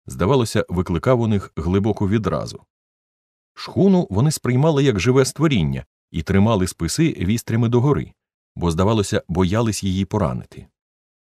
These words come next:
Матроси довго сміялися, коли Тувіт утнув одну штуку. Наш кок колов біля камбуза дрова і неумисне загнав сокиру в палубу, залишивши досить глибоку зарубку. Вождь негайно підбіг до нього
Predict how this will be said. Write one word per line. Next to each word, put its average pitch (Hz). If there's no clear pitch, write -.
Матроси 98
довго 95
сміялися, 104
коли 95
Тувіт 101
утнув 113
одну 101
штуку. -
Наш 104
кок -
колов 160
біля 120
камбуза 104
дрова 185
і 123
неумисне 131
загнав 117
сокиру 143
в 135
палубу, 71
залишивши 104
досить 101
глибоку 87
зарубку. 80
Вождь 85
негайно 101
підбіг 85
до 85
нього 95